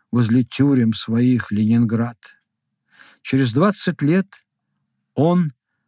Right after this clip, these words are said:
проверял, любит ли она Россию и такую. Северная Пальмира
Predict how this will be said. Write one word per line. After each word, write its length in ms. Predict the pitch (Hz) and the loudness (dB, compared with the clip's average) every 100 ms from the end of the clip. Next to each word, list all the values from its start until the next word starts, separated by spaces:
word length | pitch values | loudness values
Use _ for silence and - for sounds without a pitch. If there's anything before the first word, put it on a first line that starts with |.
| _ | _
проверял, 680 | - 139 147 156 175 156 110 - _ - | -2 0 2 2 0 -2 -6 -10 _ -4
любит 460 | 113 175 190 170 | 2 2 2 -2
ли 80 | 156 | -2
она 260 | 156 156 156 | 0 2 0
Россию 720 | 156 123 - 127 147 147 135 - _ _ | -2 -4 -4 -2 0 -2 -8 -16 _ _
и 100 | 147 | -6
такую. 760 | - 139 - 165 156 104 90 - _ _ _ _ _ _ _ _ _ | -4 -6 -6 -2 0 -2 -6 -18 _ _ _ _ _ _ _ _ _
Северная 600 | - 156 165 160 165 165 | -4 0 0 2 2 0
Пальмира 640 | 127 156 151 170 170 156 | 0 0 2 2 0 -4